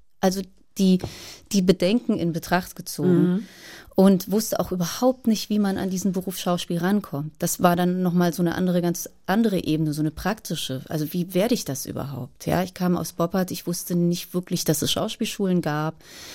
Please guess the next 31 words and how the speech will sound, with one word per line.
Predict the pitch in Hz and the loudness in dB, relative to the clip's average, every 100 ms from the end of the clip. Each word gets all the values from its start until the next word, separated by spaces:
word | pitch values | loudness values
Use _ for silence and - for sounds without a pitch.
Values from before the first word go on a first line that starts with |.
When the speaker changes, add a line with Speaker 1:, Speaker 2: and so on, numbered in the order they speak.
| - - | -20 0
Speaker 1:
Ähm, | 175 160 160 156 156 - - - - - | 2 4 4 2 -2 -16 -20 -20 -8 0
also | 165 160 156 - _ | 2 0 -10 -16 _
das | - 175 | 0 0
wusste, | 185 185 - - - | 0 -2 -4 -14 -14
keine | - 196 202 | 2 2 4
Ahnung | 147 143 131 | 2 0 -2
davon. | 131 - 135 127 - - - - - | -6 -6 -6 -8 -12 -20 -20 -18 2
Und | 196 196 | 4 4
dann, | 196 190 | 4 2
äh, | 190 196 | 2 0
bin | 185 | 0
ich | 180 | 0
nach | 185 175 | -2 -2
Köln | - 220 220 | 2 4 4
und | 190 | 2
hab | 180 185 | 0 0
erst | 175 - | -2 0
mal | 180 165 | 0 2
vier | 165 - | 0 0
Semester, | 170 175 170 160 - 165 151 - - - - | 2 2 2 0 -4 -4 -4 -6 -20 -20 -10
ähm, | - 170 160 160 165 - | 2 2 4 0 -2 -2
diese | 190 175 | -4 -2
Studiengänge | - 233 247 240 214 202 208 | -4 0 4 4 4 2 0
studiert, | - 202 185 196 190 | -2 -6 -2 0 0
hab | - 180 | -4 -2
da | 170 | 2
mein | 165 | 2
Grundstudium | 160 208 - 208 190 190 | 2 -2 -2 -2 0 0
gemacht | 175 175 170 - | 2 2 0 -4
und | 165 | -4
hab | 170 | -4